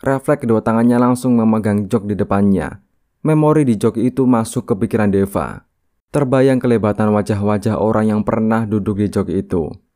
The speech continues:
Sontak Deva merasa kesal dengan sopir. Tapi kekesalannya seketika hilang ketika melihat seorang perempuan naik ke bis itu.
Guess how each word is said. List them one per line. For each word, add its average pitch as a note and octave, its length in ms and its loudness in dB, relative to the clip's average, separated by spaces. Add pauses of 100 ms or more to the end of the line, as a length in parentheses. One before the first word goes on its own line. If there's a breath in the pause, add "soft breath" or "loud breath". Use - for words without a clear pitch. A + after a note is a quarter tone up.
(200)
Sontak C#3 400 -2
Deva A#2 320 2
merasa A2 320 0
kesal B2+ 400 -2
dengan G2 240 0
sopir. G2+ 560 -4 (1120)
Tapi G#2+ 720 -2
kekesalannya A#2+ 640 0
seketika A2+ 480 -2
hilang A#2 320 2
ketika G#2 320 -2
melihat G#2 480 0
seorang B2 480 0
perempuan G#2+ 560 0
naik G#2 240 0
ke G2+ 160 -2
bis F#2+ 160 -4
itu. F#2 480 -4